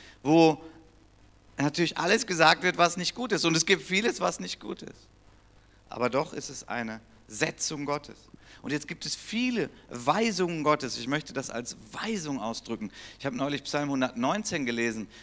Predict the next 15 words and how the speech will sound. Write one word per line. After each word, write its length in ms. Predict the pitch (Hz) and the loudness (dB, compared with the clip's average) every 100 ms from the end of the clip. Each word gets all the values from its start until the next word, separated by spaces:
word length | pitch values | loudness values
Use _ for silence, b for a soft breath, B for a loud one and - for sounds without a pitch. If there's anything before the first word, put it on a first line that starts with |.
| - | -6
Da 80 | 123 | 0
geht 160 | 151 | 2
es 100 | 147 | 0
immer 180 | 165 156 | 0 0
um 80 | 143 | 2
die 160 | 131 104 | 0 0
Weisungen 520 | 113 233 180 156 131 | 0 0 0 0 2
Gottes, 340 | 120 117 110 | 0 0 -6
um 140 | 120 127 | -8 -6
die 100 | 127 | -4
Gebote 480 | 139 113 175 214 | -4 -2 -2 -2
Gottes. 380 | 170 131 123 110 | -2 -2 -2 -6
Und 180 | 107 117 | -8 -2
David 380 | 139 135 139 - B B B - | 0 0 -6 -12 B B B -4
betet, 540 | 165 - - 139 - | 2 2 0 -4 -8